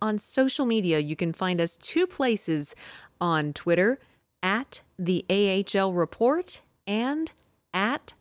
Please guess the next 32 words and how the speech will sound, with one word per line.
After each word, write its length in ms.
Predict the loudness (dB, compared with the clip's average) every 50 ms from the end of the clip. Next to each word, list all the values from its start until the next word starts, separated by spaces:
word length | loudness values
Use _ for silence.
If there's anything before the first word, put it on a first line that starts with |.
| _ _ _
the 300 | -16 -6 -2 -2 0 -2
Press 560 | -2 -6 -8 -4 -2 0 0 0 -2 -6 -10 -12 _ -10
Zone. 480 | -8 -2 0 0 0 0 0 -2 -4
Make 180 | -4 -4 -4 -4
sure 180 | -2 0 0
you're 120 | 2 0 0
following 500 | 2 2 2 2 2 0 0 -2 -2 -4 -2 0
both 240 | 0 0 2 0 -2
of 80 | 0
those 200 | 0 0 0 0
accounts. 380 | -2 -4 -2 -2 -2 -2 -2 -4
You 60 | -4
don't 180 | -4 -4 -4 -4
want 80 | -4
to 60 | -2
miss 200 | -2 -2 -4 -6
a 40 | -10
thing 340 | -10 -6 -4 -2 -2 -4 -4 -8 -12 -20 -20 -20 _ _ _ _ 0
all 340 | 2 4 4 6 4 4
week 280 | 4 4 2 0 0 0
long, 400 | 0 2 2 2 2 0 0 0
not 240 | 0 -2 -2 -2 -4
just 240 | -6 -6 -4 -4 -4
on 60 | -4
the 80 | -2
days 260 | -2 -2 -2 -2 -4 -6
that 160 | -10 -14 -14
the 40 | -14
podcast 540 | -12 -12 -10 -10 -8 -6 -8 -8 -8 -8
comes 220 | -8 -6 -6 -4 -2
out. 240 | -2 -4 -4 -6 -10 -18 -20 -20 -20 -20 -20 -20 -20 _ _
Uh, 320 | -8 -6 -4 -4 -4 -6